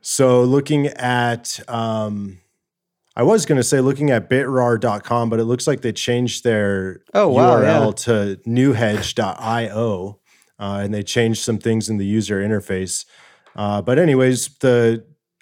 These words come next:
Speaker 1: the difficulty estimator is about the same as you're used to. So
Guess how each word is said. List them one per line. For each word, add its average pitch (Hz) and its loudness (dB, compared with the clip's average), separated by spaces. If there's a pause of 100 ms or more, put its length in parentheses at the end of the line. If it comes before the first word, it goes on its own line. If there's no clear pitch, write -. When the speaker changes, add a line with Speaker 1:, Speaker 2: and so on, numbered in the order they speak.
(100)
Speaker 1:
the 117 2
difficulty 131 0
estimator 120 0
is 110 0
about 117 -2
the 107 -8
same 113 -2
as 107 -4
you're 110 -4
used 117 -4
to. 117 2
So 107 0